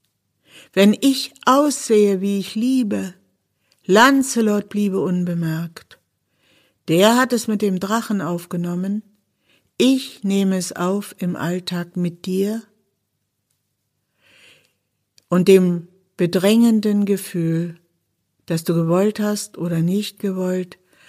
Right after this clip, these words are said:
aber nun lebt es und lässt sich nicht abtreiben. Wenn meine Augen dich sehen, wenn ich meine und deine Finger wärme,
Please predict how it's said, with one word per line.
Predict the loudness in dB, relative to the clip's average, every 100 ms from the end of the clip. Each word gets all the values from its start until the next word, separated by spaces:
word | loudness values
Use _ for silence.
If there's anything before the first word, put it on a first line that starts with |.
| -20 -20 _
aber | -2 2 4
nun | 6 6 6
lebt | 4 4 2 -4
es | -6 -4 -4
und | -4 -2
lässt | -2 -2 -6 -6
sich | -6 -4
nicht | -2 -2 -4 -6
abtreiben. | -8 -8 -12 -8 -6 -6 -8 -10 _ _ _ _ _ -20 -20 -12 0
Wenn | 4
meine | 6 6 4 2
Augen | 0 2 2 2
dich | -2 -4
sehen, | 0 0 2 0 -4 _ _ _ _ -4
wenn | 0
ich | 2
meine | 2 2 2 0
und | -2 -2
deine | -2 -2 -2
Finger | -4 -2 -2 -2
wärme, | -2 -2 -2 -4 -4